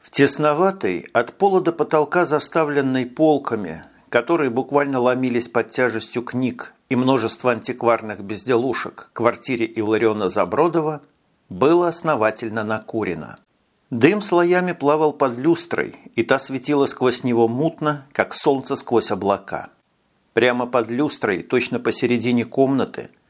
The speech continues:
стоял выдвинутый сюда из угла стол. Стол был письменный, поскольку нормального обеденного стола Забродов у себя в доме не держал сроду, а беспорядочно пьянствовать на кухне, как это случалось обычно,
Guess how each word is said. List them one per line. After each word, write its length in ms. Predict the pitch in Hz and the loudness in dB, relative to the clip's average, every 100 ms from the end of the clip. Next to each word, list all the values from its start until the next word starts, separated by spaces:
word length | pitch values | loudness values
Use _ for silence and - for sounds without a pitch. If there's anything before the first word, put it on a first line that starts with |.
| - | -10
стоял 520 | - 127 120 160 160 | -2 0 2 0 2
выдвинутый 560 | 143 143 147 143 143 | 0 0 0 -2 -4
сюда 360 | 131 - 110 135 | -2 -2 0 2
из 160 | 135 117 | 2 0
угла 300 | 113 110 101 | 2 2 2
стол. 560 | - - 92 62 - _ _ _ _ _ | -2 -4 -4 -4 -6 _ _ _ _ _
Стол 380 | - - 170 185 | -6 4 4 4
был 240 | 165 190 | 2 0
письменный, 760 | 190 165 135 131 113 101 104 92 - | 0 -2 -2 0 0 0 -4 -8 -2
поскольку 500 | 98 - 143 139 139 | -2 2 2 2 0
нормального 580 | 127 123 127 135 123 123 | 0 0 0 0 2 0
обеденного 720 | - 113 110 123 120 117 113 | 0 -4 -2 -2 0 2 0
стола 540 | 104 - 117 135 170 | 0 0 2 2 0
Забродов 580 | 147 104 101 135 156 147 | 0 -2 0 0 0 -2
у 40 | - | -4
себя 280 | - 139 | -2 0
в 60 | 131 | 0
доме 300 | 143 147 147 | 0 0 2
не 120 | 139 | 0
держал 440 | 123 123 107 135 131 | 2 0 0 0 0
сроду, 600 | - 139 131 85 78 - _ _ _ | 0 2 2 0 -6 -8 _ _ _
а 100 | - | -2
беспорядочно 800 | 117 113 - 110 127 117 107 113 | 0 -4 -2 0 0 0 -4 -6
пьянствовать 720 | 110 127 117 110 - 104 95 | -6 -2 0 -2 -2 -2 0
на 120 | 104 | -2
кухне, 460 | 98 - - - 95 | -2 0 -2 -4 -12
как 260 | - 98 - | -8 -4 -2
это 160 | 113 | -2
случалось 640 | 101 131 117 120 98 92 - | -2 -2 0 2 0 0 -2
обычно, 600 | 98 95 87 - 60 | -2 -4 -8 -10 -12